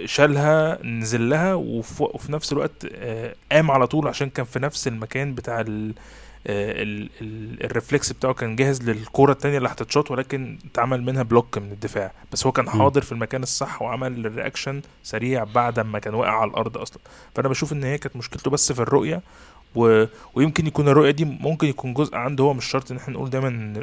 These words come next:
Speaker 1: الرؤية دي بتبقى مشكلة من إن اللاعب هو اللي مغطي على الكرة. ممكن يكون هو مش متمركز التمركز مثلًا الصح اللي يخليه يشوفها، لكن أنا
Speaker 2: مم.
Speaker 1: مش شايف إن هي كانت مشكلة ريفليكشن قد ما هي كانت مشكلة،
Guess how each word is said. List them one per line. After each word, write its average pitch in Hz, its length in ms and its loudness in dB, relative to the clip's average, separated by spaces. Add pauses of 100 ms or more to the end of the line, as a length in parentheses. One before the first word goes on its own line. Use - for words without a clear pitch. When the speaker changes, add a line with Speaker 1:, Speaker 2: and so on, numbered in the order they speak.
Speaker 1:
الرؤية 117 440 -2
دي 120 120 -4
بتبقى - 300 -6
مشكلة 113 300 -2
من 123 160 -4
إن 107 160 -6
اللاعب 113 500 -2
هو 110 180 4
اللي 110 160 0
مغطي 110 640 -2
على 104 140 -2
الكرة. 131 240 -6
ممكن 127 200 -6
يكون 120 180 -6
هو 127 160 0
مش 127 260 -6
متمركز 120 580 -4 (380)
التمركز 117 420 0
مثلًا 120 300 0
الصح - 380 2
اللي 113 140 -2
يخليه 110 280 -4
يشوفها، 123 440 0 (380)
لكن 123 240 2
أنا 117 160 0
Speaker 2:
مم. 139 60 0
Speaker 1:
مش 131 80 -4
شايف 139 200 0
إن 139 40 -4
هي 139 60 -2
كانت 131 200 -4
مشكلة 127 300 -2
ريفليكشن 151 580 -8
قد 131 160 -8
ما 120 100 -6
هي 120 60 -4
كانت 120 200 -8
مشكلة، 110 340 -8